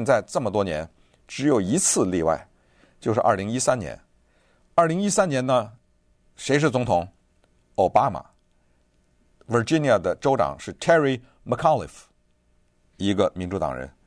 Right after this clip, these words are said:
这是这么一个情况。好，那么了解了 Virginia 的情况，了解了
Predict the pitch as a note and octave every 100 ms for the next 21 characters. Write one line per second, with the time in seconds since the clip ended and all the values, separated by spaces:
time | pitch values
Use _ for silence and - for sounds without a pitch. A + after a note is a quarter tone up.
0 | _ _ _ _ _ _ _ _ _ _
1 | _ - A#2 G#2+ - F2+ D2+ D#2+ C#2+ C#2
2 | - - _ _ _ _ - E2+ - A#2+
3 | F#2+ - _ _ _ _ _ _ _ _
4 | _ _ _ _ _ _ A#2 A#2+ B2 G#2
5 | G2+ F#2+ F#2 C#3+ B2+ D#2+ D#2 D#2 F#2 D#2
6 | - _ G2+ A#2 A2+ F2 E2 E2